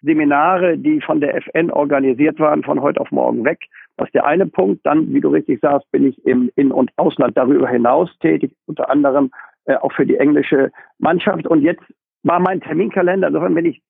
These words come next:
total davon betroffen, von hundert auf null. Letzte Woche wäre ich in Amerika, jetzt wäre ich im Augenblick in England, nächste Woche in Irland, dann wieder in England und so weiter. Also null. Und ich hab, äh, gleich gesagt, das muss eine Chance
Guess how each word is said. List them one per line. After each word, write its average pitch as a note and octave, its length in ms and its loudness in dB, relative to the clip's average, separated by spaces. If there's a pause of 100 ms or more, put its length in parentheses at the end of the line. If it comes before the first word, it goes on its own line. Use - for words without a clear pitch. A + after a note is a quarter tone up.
total F#3 380 -2
davon E3 260 0
betroffen, D#3 420 -2 (280)
von D#3 260 0 (180)
hundert A3+ 480 2 (140)
auf D#3 180 0
null. D#3 360 0 (220)
Letzte - 220 -4
Woche D3 200 -2
wäre D3+ 120 0
ich - 60 -12
in C3 100 -8
Amerika, F3 500 2
jetzt C#3+ 240 -2
wäre D3 180 0
ich A#2+ 60 -4
im C#3+ 140 -4
Augenblick C#3 280 0
in - 100 -4
England, F3+ 460 0
nächste C#3+ 260 -2
Woche C#3 180 0
in - 80 -2
Irland, E3+ 400 0 (320)
dann D#3 220 2
wieder G3 180 2
in E3 100 -2
England F3 420 0 (340)
und F3+ 180 0
so E3 100 2
weiter. C#3+ 380 0 (420)
Also D#3+ 340 0 (120)
null. D#3 340 2
Und C#3 260 -4
ich - 180 -2
hab, G#3+ 160 -2 (220)
äh, - 280 -2
gleich F3 300 0
gesagt, D#3+ 260 0
das D#3+ 80 0
muss F#3+ 160 -4
eine G3 80 -2
Chance F3 340 -4